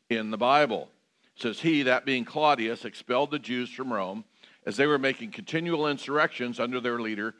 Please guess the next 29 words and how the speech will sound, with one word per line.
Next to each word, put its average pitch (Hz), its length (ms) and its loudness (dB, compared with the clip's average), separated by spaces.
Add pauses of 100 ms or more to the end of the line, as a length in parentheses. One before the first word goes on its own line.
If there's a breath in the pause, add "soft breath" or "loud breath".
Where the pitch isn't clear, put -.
(240 soft breath)
Christus." - 760 -10 (540 soft breath)
Now, 78 120 -6
I 120 40 -4
want 165 220 -2
to 123 40 -4
point 156 300 0
that 120 180 0
historical 123 520 -2
point 139 340 -4
out. 139 320 6 (500 soft breath)
They 135 140 4
were 117 160 2
run 135 440 4
out, 131 300 0
they 117 120 0
were 113 140 0
run 127 260 0
out 131 220 2
of 95 160 -4
Rome 101 280 -2
by 95 260 -6
Caesar, 101 560 -10 (360 soft breath)
because 120 300 -2
there's 110 220 -6
many 156 260 -6
proponents 147 560 -4
of 127 80 -2
the 113 60 -2
Bible 113 420 -2